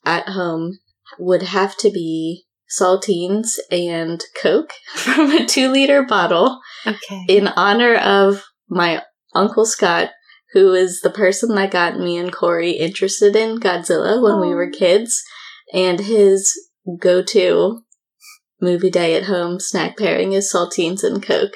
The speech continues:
Speaker 2: I
Speaker 1: So
Speaker 2: love a
Speaker 1: <laughs> I would say in
Speaker 2: saltine.
Speaker 1: hon-, <laughs> in honor of Uncle Scott, that's what I would go for.
Speaker 2: That honestly sounds perfect. I think that
Speaker 1: Yeah.
Speaker 2: I'm gonna try that the next time I watch a, a classic film.
Speaker 1: Absolutely.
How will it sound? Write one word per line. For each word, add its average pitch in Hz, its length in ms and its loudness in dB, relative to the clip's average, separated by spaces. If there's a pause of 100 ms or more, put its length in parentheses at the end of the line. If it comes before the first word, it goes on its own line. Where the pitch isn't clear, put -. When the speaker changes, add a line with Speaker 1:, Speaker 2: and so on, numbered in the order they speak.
Speaker 2:
I 208 120 2
Speaker 1:
So 240 140 4
Speaker 2:
love 180 220 2
a 262 60 0
Speaker 1:
<laughs> 269 160 2
I 247 60 4
would 247 140 0
say 208 400 4
in 202 80 2
Speaker 2:
saltine. 208 280 -2 (180)
Speaker 1:
hon-, 302 300 0
<laughs> - 40 -10
in 254 180 4
honor 240 320 2
of 233 140 4
Uncle 202 180 2
Scott, 180 420 -2
that's - 220 -2
what 208 140 4
I 185 120 4
would 180 160 0
go 151 180 4
for. - 360 0
Speaker 2:
That 208 220 0
honestly 208 420 2
sounds 202 340 2
perfect. 156 640 -4 (120)
I 180 140 0
think 185 260 -4
that 196 160 6
Speaker 1:
Yeah. 202 100 2
Speaker 2:
I'm 196 80 -2
gonna 196 200 -4
try 156 220 -2
that 143 260 -2
the 156 80 -6
next 151 260 -8
time 170 160 -4
I 160 120 -8 (220)
watch 160 360 -8
a, 180 320 -4 (200)
a 190 60 -14 (140)
classic 170 420 -8 (160)
film. 170 440 -8 (260)
Speaker 1:
Absolutely. 170 800 0